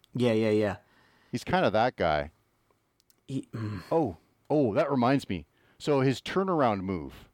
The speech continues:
Speaker 1: Oh,
Speaker 2: in the
Speaker 1: gosh.
Speaker 2: title.
Speaker 1: Yes.
Speaker 2: Yeah, that's, there's, like, a training dummy that he'll hit one side and it'll spin around and hit with the other,
Speaker 1: Yeah,
Speaker 2: right?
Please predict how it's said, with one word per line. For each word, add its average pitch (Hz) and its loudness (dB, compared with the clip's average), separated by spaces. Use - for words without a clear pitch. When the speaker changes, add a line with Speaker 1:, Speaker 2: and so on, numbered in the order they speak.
Speaker 1:
Oh, 135 2
Speaker 2:
in 98 -8
the 110 0
Speaker 1:
gosh. - -2
Speaker 2:
title. 113 0
Speaker 1:
Yes. 113 -2
Speaker 2:
Yeah, 117 2
that's, 127 0
there's, 123 -2
like, 135 0
a 123 2
training 143 2
dummy 92 -2
that 110 0
he'll 107 2
hit 120 0
one 120 2
side 110 2
and 98 -2
it'll 92 -2
spin - -4
around 110 2
and 90 -2
hit 113 -4
with 92 -8
the 90 -2
other, 92 0
Speaker 1:
Yeah, 107 0
Speaker 2:
right? 101 -4